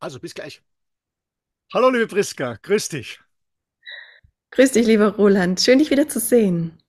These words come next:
Speaker 1: Ich freue mich auch, ich freue mich auch. Wir haben heute das Thema: Müssen wir die Welt retten oder müssen wir die Welt nicht retten? Ich finde das ein total spannendes Thema. Äh, wir haben uns ja schon vorher ein bisschen unterhalten, so, ja, viele glauben, sie müssen die Welt retten. Ich habe das früher auch mal geglaubt.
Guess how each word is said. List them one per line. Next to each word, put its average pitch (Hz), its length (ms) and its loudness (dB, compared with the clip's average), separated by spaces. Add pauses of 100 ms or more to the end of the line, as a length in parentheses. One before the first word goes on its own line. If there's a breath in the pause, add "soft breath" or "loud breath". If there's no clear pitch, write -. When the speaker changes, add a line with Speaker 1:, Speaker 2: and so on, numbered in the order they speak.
(160)
Speaker 1:
Ich 151 180 -12
freue 127 200 -10
mich 117 160 -12
auch, 143 200 -14
ich 117 140 -18
freue 113 180 -16
mich 107 100 -14
auch. 127 200 -16
Wir 131 80 -8
haben 143 80 -6
heute 147 80 -10
das 165 180 -10
Thema: 175 500 -10
Müssen 151 400 -12
wir 170 80 -8
die 151 80 -10
Welt 156 240 -10
retten 180 320 -14
oder 131 200 -14
müssen 135 240 -16
wir 147 40 -12
die 131 80 -12
Welt 131 180 -14
nicht 147 280 -14
retten? 160 500 -16
Ich - 80 -20
finde 131 140 -16
das 139 100 -16
ein 127 120 -18
total 139 160 -14
spannendes 139 480 -18
Thema. 165 400 -16 (680 soft breath)
Äh, 131 40 -20
wir 120 280 -12
haben 139 60 -10
uns - 120 -12
ja 151 80 -10
schon 139 240 -10
vorher 143 460 -12
ein 165 80 -10
bisschen 151 140 -12
unterhalten, 143 540 -12
so, 139 380 -14 (540)
ja, 123 300 -16 (540)
viele 143 140 -10
glauben, 143 220 -8
sie 131 80 -14
müssen 143 220 -12
die 123 60 -12
Welt 127 200 -12
retten. 139 280 -16
Ich 143 60 -14
habe 131 60 -12
das 147 140 -16
früher 135 140 -10
auch 143 60 -12
mal 139 140 -14
geglaubt. - 460 -18